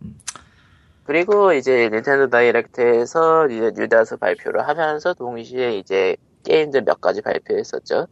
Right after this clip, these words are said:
Speaker 2: 뭐,
Speaker 1: 네.
Speaker 2: 퍼즐 앤 드래곤 제트 정발, 하츠네 미쿠 프로젝트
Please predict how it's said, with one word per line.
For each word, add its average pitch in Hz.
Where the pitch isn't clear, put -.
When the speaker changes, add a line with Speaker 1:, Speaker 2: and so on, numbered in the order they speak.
Speaker 2:
뭐, 101
Speaker 1:
네. 92
Speaker 2:
퍼즐 175
앤 160
드래곤 120
제트 -
정발, 101
하츠네 208
미쿠 165
프로젝트 160